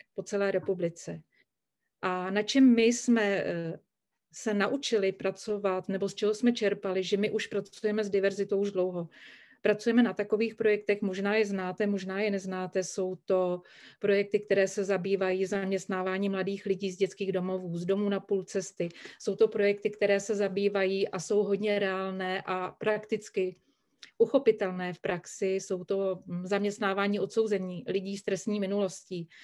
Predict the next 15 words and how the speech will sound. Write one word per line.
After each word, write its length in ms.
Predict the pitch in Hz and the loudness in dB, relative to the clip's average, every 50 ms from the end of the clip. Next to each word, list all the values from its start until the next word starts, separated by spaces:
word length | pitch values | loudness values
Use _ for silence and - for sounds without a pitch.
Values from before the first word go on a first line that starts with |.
| - - _ | -20 -20 _
Jsou 260 | - - 208 190 190 | -6 -2 -2 -2 -2
to 400 | 185 - 202 196 190 190 190 190 190 | -2 -2 0 0 2 2 2 0 0
krajané, 480 | - 185 185 185 196 208 208 208 190 185 | 0 0 2 2 2 2 2 0 -2 -4
kteří 280 | - - 190 196 190 | -4 -6 -8 -8 -10
se 160 | 180 - 202 | -6 -4 -2
vrací 340 | 185 196 196 180 - - 190 | 0 0 0 0 -2 -6 -10
zpátky 680 | 180 - - - 185 180 175 175 _ - 196 196 190 190 | -10 -8 -6 -4 -4 -4 -4 -6 _ -6 -4 -2 0 0
do 100 | 180 185 | 0 -2
České 400 | 165 - 196 175 - - 196 185 | -2 -2 -4 -6 -4 -2 0 0
republiky. 800 | 185 180 180 - 220 208 202 196 190 196 - 196 185 180 180 - _ - - - - - - - - - _ _ | 0 0 0 0 0 2 2 0 0 0 -4 -6 -6 -6 -6 -10 _ -20 -20 -20 -20 -20 -20 -20 -20 -20 _ _
A 400 | 185 180 180 175 180 175 170 151 - _ _ _ _ _ _ _ - | -6 -4 -4 -4 -6 -8 -10 -12 -16 _ _ _ _ _ _ _ -8
děkuju. 580 | 175 190 180 - 185 185 196 214 254 330 - - _ _ _ _ _ _ _ _ _ _ _ _ _ _ _ _ _ _ _ _ _ _ _ _ _ _ _ _ _ _ _ _ _ _ _ 180 | -6 -6 -6 -6 -10 -12 -8 -6 -6 -6 -6 -10 _ _ _ _ _ _ _ _ _ _ _ _ _ _ _ _ _ _ _ _ _ _ _ _ _ _ _ _ _ _ _ _ _ _ _ -12
A 40 | |
já 120 | 185 180 175 | -10 -10 -6
poprosím 800 | - 185 180 - 202 208 208 - - 220 214 220 214 220 214 | -6 -6 -6 -4 -4 -6 -6 -4 -2 -2 -2 -2 -4 -8 -12